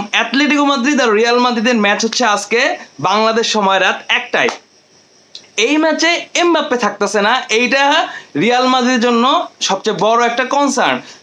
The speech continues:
আবার একই সাথে আজকের ম্যাচে কামাভিঙ্গা আসতেছে, যেটা আবার রিয়াল মাদ্রিদের জন্য একটা বোনাস পাওয়া, যে আজকের ম্যাচে তারা কামাভিঙ্গারে পাইতেছে। Even আমি আপনার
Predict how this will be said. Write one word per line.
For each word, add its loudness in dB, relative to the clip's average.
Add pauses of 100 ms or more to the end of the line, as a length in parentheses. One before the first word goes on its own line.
(220)
আবার 2 (420)
একই -2
সাথে 0 (200)
আজকের 0
ম্যাচে 0 (480)
কামাভিঙ্গা 2
আসতেছে, -2 (560)
যেটা 0 (120)
আবার 2 (100)
রিয়াল 2
মাদ্রিদের 0
জন্য 0 (160)
একটা -2 (960)
বোনাস 0 (120)
পাওয়া, 2 (120)
যে 2 (240)
আজকের -2
ম্যাচে 2
তারা 2 (120)
কামাভিঙ্গারে 2
পাইতেছে। 0 (440)
Even 2 (200)
আমি 2 (320)
আপনার 0